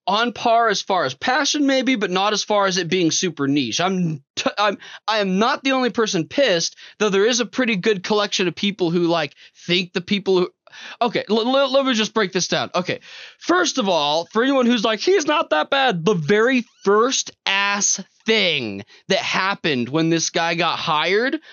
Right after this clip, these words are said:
was they raised prices on everything. Membership prices up, bond prices up. Shop prices, up.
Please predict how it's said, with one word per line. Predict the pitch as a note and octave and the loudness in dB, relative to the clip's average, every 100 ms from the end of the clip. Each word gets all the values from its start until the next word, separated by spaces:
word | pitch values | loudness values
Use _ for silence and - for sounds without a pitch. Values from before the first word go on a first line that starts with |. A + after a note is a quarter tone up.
| - _ - | -20 _ 0
was | G#3 F3+ | 0 2
they | F#3+ E3 | 2 0
raised | C3+ C3 E3 G3 G3+ G3+ - - | 0 0 0 2 2 0 -2 -6
prices | - F#3+ F3+ F3 - C#3+ C3 | -4 0 0 0 0 -2 -2
on | C#3+ C#3+ - | -2 -2 -4
everything. | F3 E3+ C#3+ D#3 C3 - A#2 E2+ D#2+ - - - | -2 -2 -2 -2 -2 -2 -4 -4 -10 -18 -20 -14
Membership | - E3+ C4 C#4 A3 E3+ - | -2 0 2 2 0 -4 -4
prices | F#3 D#3+ C#3 A#2 G2 - _ G3 | -2 -2 -2 -6 -8 -10 _ -4
up, | F#3 C3 - - _ - | -2 -2 -8 -20 _ -2
bond | A3+ A#3 A3+ G3 | 0 2 0 -2
prices | - G3 D#3 C#3+ B2 G2+ - _ _ | -2 0 0 -2 -4 -6 -8 _ _
up. | G#3 G3+ C#3 - _ | -2 0 -2 -6 _
Shop | - - B3+ A#3+ A3+ - | -4 0 2 0 -2 -2
prices, | G#3 F3+ D#3 C#3 A2 - _ - | 0 0 0 -2 -4 -6 _ -2
up. | G#3+ D3+ | -2 -2